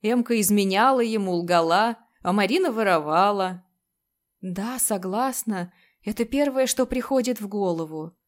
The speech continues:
Но я, честно говоря, не верю в то, что это сделал кто-то из них", примирительно проговорила Анна Алексеевна, усаживая сына рядом с собой на диван. "Давай возьмём хотя бы Марину,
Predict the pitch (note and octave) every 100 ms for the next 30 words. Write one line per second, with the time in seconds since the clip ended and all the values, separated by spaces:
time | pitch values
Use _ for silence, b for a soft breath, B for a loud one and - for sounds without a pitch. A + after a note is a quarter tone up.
0 | _ _ _ - G#3 G#3+ B3 B3+ - B3
1 | A#3+ A3+ A#3 A#3 A#3+ A#3 A#3+ A#3 B3+ G3
2 | F3+ - G3+ G3 - G#3 G#3 G3 G#3 D4+
3 | C#4 F#3+ - A3+ G#3+ A3 A3 G#3 G3 E3+
4 | D#3+ - - _ _ _ _ _ - F#3+
5 | F#3+ A3 D#4 B3+ G3+ F#3+ G3 F#3+ F#3+ F#3+
6 | B3 A#3 - G#3+ G3 F#3 F#3+ F#3+ - D#4
7 | D4+ A#3+ G3 F#3 B B G#3 - A#3 G#3
8 | G3 F#3 F#3 F#3 C#4 C#4+ F#3+ G#3 G#3+ G3
9 | F#3 - F#3+ G3 B3+ G#3+ G#3 G#3+ F#3+ D#3+
10 | D3+ D3+ - _ _ _ _ _ _ _
11 | _ _ - A3+ E4 D4 C#4 C4 A#3+ A#3+
12 | A#3 A3+ A3+ A3+ A#3+ G#3 D#3 C#3+ D3